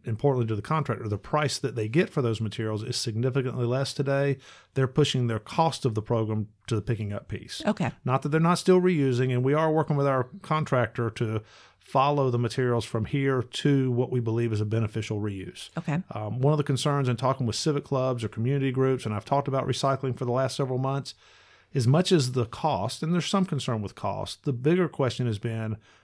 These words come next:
Speaker 1: how do we know what we're putting in our recycling bin is being recycled?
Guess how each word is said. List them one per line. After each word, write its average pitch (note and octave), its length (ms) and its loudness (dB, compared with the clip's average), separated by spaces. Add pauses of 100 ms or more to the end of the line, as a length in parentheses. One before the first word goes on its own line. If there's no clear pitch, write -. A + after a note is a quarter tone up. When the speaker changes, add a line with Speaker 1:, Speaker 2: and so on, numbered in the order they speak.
(180)
Speaker 1:
how D3 200 2
do E3 60 2
we E3 140 2
know A#2 240 0
what A#2 100 -2
we're A2+ 100 -2
putting B2+ 260 -2
in B2 40 0
our A#2+ 80 2
recycling A#2 480 0
bin G#2 160 -4
is G#2 80 -2
being G#2 240 -6
recycled? - 520 -6